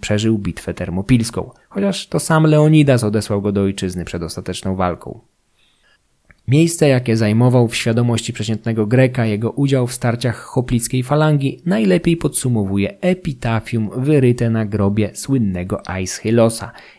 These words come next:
jednego z ojców greckiej tragedii. Na jego grobowcu nie było żadnej wzmianki o osiągnięciach literackich. Zamiast tego zmarły pragnął zakomunikować potomnym,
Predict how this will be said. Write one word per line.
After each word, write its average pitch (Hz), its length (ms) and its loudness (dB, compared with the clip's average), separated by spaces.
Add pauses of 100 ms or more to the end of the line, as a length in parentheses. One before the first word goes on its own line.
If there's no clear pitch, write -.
(100)
jednego 127 440 2
z - 120 -6
ojców 101 480 -2
greckiej 87 420 -6
tragedii. 101 680 -4 (520)
Na 87 60 -4
jego 143 260 4
grobowcu 139 800 2
nie 156 120 0
było 165 220 4
żadnej 151 480 2
wzmianki 101 680 0
o 87 140 -4
osiągnięciach 98 680 -4
literackich. 123 720 0 (320)
Zamiast 95 340 -4
tego 143 420 2
zmarły 113 680 4
pragnął 113 500 -4
zakomunikować 135 840 0
potomnym, 95 600 -4